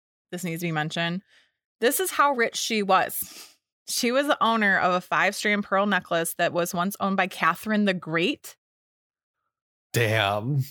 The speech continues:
Speaker 1: Yeah. Horace had purchased it from Cartier with proceeds from the nineteen twelve Ford stock sale when they got all that money for, uh, eight hundred twenty-five dollars.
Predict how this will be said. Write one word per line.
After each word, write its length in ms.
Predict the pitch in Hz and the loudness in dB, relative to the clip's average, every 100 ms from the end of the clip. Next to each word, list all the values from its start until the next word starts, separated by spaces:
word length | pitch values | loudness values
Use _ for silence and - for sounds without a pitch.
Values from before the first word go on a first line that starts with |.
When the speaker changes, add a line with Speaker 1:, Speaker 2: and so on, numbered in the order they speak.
| - _ - | -12 _ 0
Speaker 1:
Yeah. 380 | 226 175 - - _ _ - | 4 4 2 -2 _ _ 0
Horace 280 | 262 269 339 | 2 4 2
had 120 | - | -2
purchased 480 | 277 269 269 - 220 | -2 0 -2 0 2
it 280 | 202 - - _ - | 2 2 -6 _ -6
from 220 | 220 196 | -4 -2
Cartier 640 | - 208 202 190 185 170 | 2 2 4 4 4 4
with 140 | 170 | 0
proceeds 540 | - 202 190 214 190 - | -2 -2 0 0 0 -2
from 160 | 190 | -2
the 80 | 180 | -2
nineteen 400 | 170 175 - 190 | -2 -2 -4 -6
twelve 260 | 175 170 165 | 0 -2 0
Ford 260 | 165 160 | -2 -2
stock 280 | - 160 160 | 0 -2 -2
sale 260 | - 190 190 | 0 0 0
when 100 | 175 | -2
they 80 | 160 | -2
got 180 | 156 | 0
all 240 | 156 160 160 | 2 0 -2
that 180 | 180 156 | -4 0
money 340 | 160 165 180 | 0 0 -2
for, 220 | 196 - 165 | -2 0 0
uh, 100 | 101 - _ | 0 -6 _
eight 120 | 254 | -4
hundred 300 | 226 240 233 | 0 0 0
twenty-five 380 | 226 214 208 190 | 0 -2 0 0
dollars. 520 | 156 - 131 - - | 0 0 -4 -8 -16